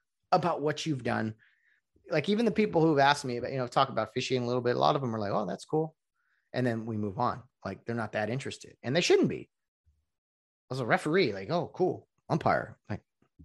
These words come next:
some people find it interesting, and if they, and I'll talk about it if they want to. But people walk around with their resume and are just like, "Look at me. Here's how great I did." I'm not saying you shouldn't be proud of,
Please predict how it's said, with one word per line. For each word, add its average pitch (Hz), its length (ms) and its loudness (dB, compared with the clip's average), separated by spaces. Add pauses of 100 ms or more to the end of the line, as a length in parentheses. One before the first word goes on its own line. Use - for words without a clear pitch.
(480)
some 208 180 6
people 202 220 4
find 143 220 6
it 107 80 4
interesting, 120 420 -2
and 160 100 2
if 135 60 -2
they, 139 140 6
and 117 300 -2
I'll 143 60 2
talk 160 260 2
about 175 200 6
it 143 80 6
if 139 40 4
they 120 100 2
want 147 200 0
to. - 200 -6 (1000)
But 165 220 4 (260)
people 220 280 2
walk 190 220 6
around 175 220 4
with 170 100 2
their 139 120 4
resume 135 440 2
and 107 140 -6
are 113 80 -4
just 113 240 -6
like, 113 300 -6 (800)
"Look 214 160 10
at 247 60 10
me. 254 340 10 (100)
Here's 214 120 4
how 240 80 8
great 262 220 10
I 240 100 10
did." 220 220 8 (1120)
I'm 160 80 -8
not 143 160 2
saying 185 420 4 (200)
you - 60 -10
shouldn't 151 240 -2
be 151 100 4
proud 156 480 8
of, 117 240 0